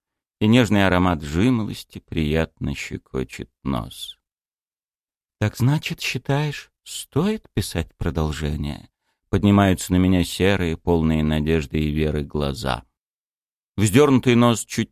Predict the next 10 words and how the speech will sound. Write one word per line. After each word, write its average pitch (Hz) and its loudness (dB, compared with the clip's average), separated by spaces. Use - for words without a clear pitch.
подёргивается, 151 -2
а 110 4
округлое 120 2
лицо 117 0
так - -6
и 123 -6
сияет, 92 -2
словно 90 -2
маленькое 87 -4
солнышко. - -10